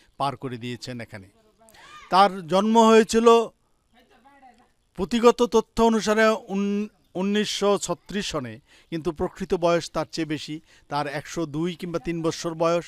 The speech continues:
তার যখন, আহ, জ্ঞান ফিরেছে তখন তিনি, আহ, বসবাস করছিলেন পিতামাতার সঙ্গে কলকাতায়। তার পূর্বপুরুষ ছিলেন বাংলাদেশের মুন্সিগঞ্জ জেলার,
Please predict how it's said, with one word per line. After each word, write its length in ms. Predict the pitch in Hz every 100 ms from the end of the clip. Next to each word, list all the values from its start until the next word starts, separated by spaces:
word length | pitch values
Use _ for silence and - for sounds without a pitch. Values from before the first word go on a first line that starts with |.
| - _ _ - _ -
তার 260 | 185 196
যখন, 480 | 190 190 214 214 202 - _ _ _
আহ, 420 | 143 147 143 139 123 _ _ _ _ _ 466 480 494 494 _ _ _ _ _ _ _ -
জ্ঞান 260 | 139 196 214
ফিরেছে 380 | 214 226 220 220
তখন 320 | 190 190 196
তিনি, 340 | 202 196 190 175 160
আহ, 300 | 147 139 139
বসবাস 420 | 170 175 180 -
করছিলেন 560 | 175 - 170 170 170
পিতামাতার 440 | 160 156 160 156 151
সঙ্গে 240 | 147 156
কলকাতায়। 640 | 143 165 156 175 170 175 208 _ - -
তার 160 | 151 147
পূর্বপুরুষ 880 | - 170 175 165 185 196 - - -
ছিলেন 460 | 180 185 185 185 165 - _
বাংলাদেশের 580 | 143 175 185 175 165 180
মুন্সিগঞ্জ 680 | 175 170 - 180 185 180 165
জেলার, 440 | 175 175 180 180